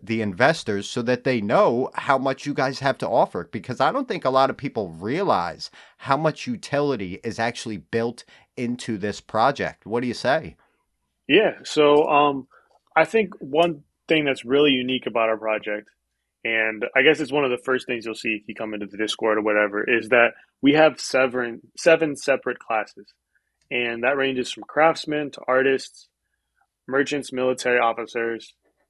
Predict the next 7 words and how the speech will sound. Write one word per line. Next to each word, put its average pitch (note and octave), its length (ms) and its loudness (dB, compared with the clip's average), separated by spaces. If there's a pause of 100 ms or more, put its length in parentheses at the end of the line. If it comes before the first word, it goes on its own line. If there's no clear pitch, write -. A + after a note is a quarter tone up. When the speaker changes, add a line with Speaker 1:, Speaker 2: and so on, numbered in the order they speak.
(560)
Speaker 2:
royal B2+ 300 4
advisors, A2+ 680 0 (500)
and A#2 180 -2
nobles. A2 500 -4 (520)
And C3 400 2 (1000)
each F3+ 280 0
class - 560 2